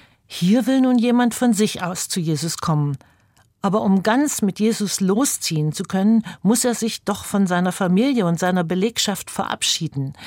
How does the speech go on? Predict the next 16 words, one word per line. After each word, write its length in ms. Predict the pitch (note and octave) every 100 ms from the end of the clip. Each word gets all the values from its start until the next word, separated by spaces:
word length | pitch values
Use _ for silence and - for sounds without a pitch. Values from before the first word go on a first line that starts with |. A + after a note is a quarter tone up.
| - -
Die 100 | -
Angelegenheiten 1000 | - B3+ A3 F3 E3+ G3+ F3+ F#3+ G3 F#3
müssen 220 | F#3+ A3
doch 160 | G3 -
wenigstens 600 | F3+ A#3+ A3+ - G3 -
im 180 | F3+ D#3+
Groben 560 | F3 F3 C4 A3+ E3+
geregelt 500 | D#3+ D3 A3 A3 D3
sein. 320 | - C3+ C3+ - - - -
Er 100 | G3+
hat 160 | G3+ A#3
ein 160 | G#3
Leben 400 | F#3+ G#3+ C4+ A3
lang 220 | F#3 G3 -
Verantwortung 640 | F#3 A3+ A3 E3+ D#3 D3+
übernommen. 640 | - D3+ C#3+ C#3 C3 D3